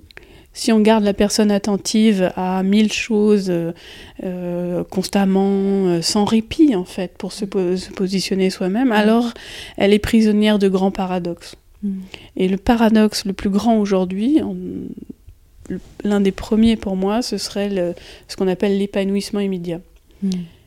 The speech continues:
Speaker 1: S'épanouir, ça peut pas être immédiatement.
Speaker 2: Non.
Speaker 1: Donc on remplace un cheminement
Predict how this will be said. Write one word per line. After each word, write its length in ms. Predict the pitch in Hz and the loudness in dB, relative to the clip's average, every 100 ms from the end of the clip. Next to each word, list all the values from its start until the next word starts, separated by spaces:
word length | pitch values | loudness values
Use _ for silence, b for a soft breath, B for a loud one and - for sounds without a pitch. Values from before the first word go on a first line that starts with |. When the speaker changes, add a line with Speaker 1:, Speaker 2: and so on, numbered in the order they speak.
| B _ _ - | B _ _ -18
Speaker 1:
S'épanouir, 720 | - - 226 226 208 220 240 | -6 -4 0 0 2 0 -2
ça 160 | - 185 | -6 -8
peut 140 | 185 | -6
pas 160 | 185 190 | -6 -6
être 200 | 180 - | -6 -10
immédiatement. 500 | 190 175 175 180 165 165 _ _ _ _ 190 | -10 -10 -10 -12 -14 -14 _ _ _ _ -8
Speaker 2:
Non. 160 | 180 170 _ _ b b b b b _ | -6 -8 _ _ b b b b b _
Speaker 1:
Donc 180 | 202 190 | -6 0
on 80 | 240 | 0
remplace 640 | 220 247 240 254 233 233 - | 2 0 2 2 2 0 -4
un 80 | 196 | -4
cheminement 720 | - 220 214 214 214 226 | -2 -2 0 0 0 0